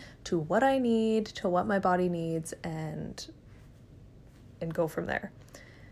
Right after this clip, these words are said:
When we limit ourselves, we aren't stepping into who we fully are.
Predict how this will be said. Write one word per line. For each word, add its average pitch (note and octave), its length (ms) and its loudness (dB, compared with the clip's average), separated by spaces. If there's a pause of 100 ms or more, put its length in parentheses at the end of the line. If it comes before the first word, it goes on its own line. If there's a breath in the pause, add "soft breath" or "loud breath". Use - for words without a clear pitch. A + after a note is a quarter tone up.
(1300 loud breath)
When G3+ 560 6
we C4+ 140 4
limit A3+ 300 6
ourselves, - 640 2
we F#3+ 120 2
aren't G3+ 260 2
stepping G3 480 -2
into F#3 400 -2
who F#3 220 2
we F3 560 0 (680)
fully F#3+ 360 2
are. A3 320 4